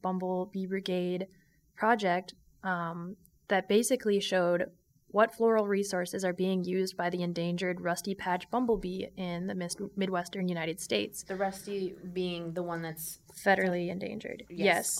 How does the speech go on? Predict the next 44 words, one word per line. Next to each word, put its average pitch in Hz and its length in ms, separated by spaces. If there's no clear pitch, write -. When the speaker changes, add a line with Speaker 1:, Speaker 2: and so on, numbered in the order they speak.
Speaker 2:
okay. - 260
Speaker 1:
So 202 440
really 240 260
valuable 208 400
information 196 760
of 170 200
what 180 320
species 208 600
of 175 140
native 180 460
plants 180 340
and 165 120
other 240 200
plants - 380
they 180 140
were 170 120
seeing 180 400
these 175 260
rusty 175 260
patch - 280
bumblebees 180 460
use 214 500
and 180 120
at 170 100
what - 120
times 180 260
of 175 100
year 190 420
and 180 180
what 180 160
Speaker 2:
Mm. - 40
Speaker 1:
they 180 100
were 170 340
m-, 202 80
most 196 440
preferring, 185 640
what 196 180
species 196 440
they 160 340
wanted 180 380
to 185 140
use 170 380
the 165 100
most - 520